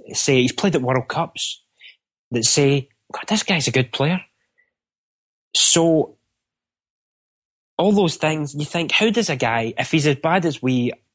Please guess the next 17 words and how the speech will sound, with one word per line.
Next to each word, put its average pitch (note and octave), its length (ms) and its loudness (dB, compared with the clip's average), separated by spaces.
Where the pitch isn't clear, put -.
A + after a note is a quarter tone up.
we B2 380 2
have A#2+ 260 -2
him A2+ 300 -2
to G#2+ 100 -4
be A2 180 0
in G#2+ 80 -2
our G#2+ 120 0
head, A2+ 300 -4
then A#2+ 160 -6
how G3+ 220 0
does G#3+ 200 2
the C#3+ 100 0
guy B2 180 0
get A2+ 300 -2
to B2+ 80 -10
that B2 180 -8
position? C3 480 -4